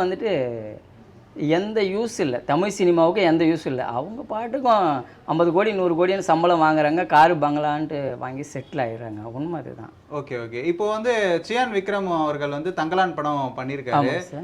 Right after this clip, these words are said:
Speaker 2: இது ரொம்ப போராட்டங்களுக்கு பிறகுதான் வந்து இப்போ ரிலீஸ் ஆக போகுது. சியான் விக்ரமுக்கு வந்து சவாலுன்னு சொல்லிட்டு ஒரு வீடியோ சொல்லியிருந்தீங்களா? அதுல என்ன விஷயம்லாம் பேசியிருந்தீங்க அப்படி?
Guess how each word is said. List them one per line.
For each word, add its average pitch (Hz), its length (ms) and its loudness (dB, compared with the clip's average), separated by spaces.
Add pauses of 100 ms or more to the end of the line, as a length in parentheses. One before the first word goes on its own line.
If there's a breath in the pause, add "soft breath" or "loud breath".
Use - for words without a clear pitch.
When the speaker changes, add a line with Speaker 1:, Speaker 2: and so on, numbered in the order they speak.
Speaker 2:
இது 160 200 -4
ரொம்ப 180 540 2
போராட்டங்களுக்கு 170 580 -2
பிறகுதான் 151 400 -4
வந்து 165 320 -2
இப்போ 131 400 -2
ரிலீஸ் 160 320 -4
ஆக 131 160 -4
போகுது. 131 580 -4
சியான் 254 280 0
விக்ரமுக்கு 202 400 -4
வந்து 175 440 -2
சவாலுன்னு 180 420 0
சொல்லிட்டு 160 380 -4
ஒரு 135 160 -4
வீடியோ 151 220 -4
சொல்லியிருந்தீங்களா? 127 560 -6
அதுல 135 120 -4
என்ன 165 440 -2
விஷயம்லாம் 135 400 -6
பேசியிருந்தீங்க 113 420 -10
அப்படி? 107 240 -10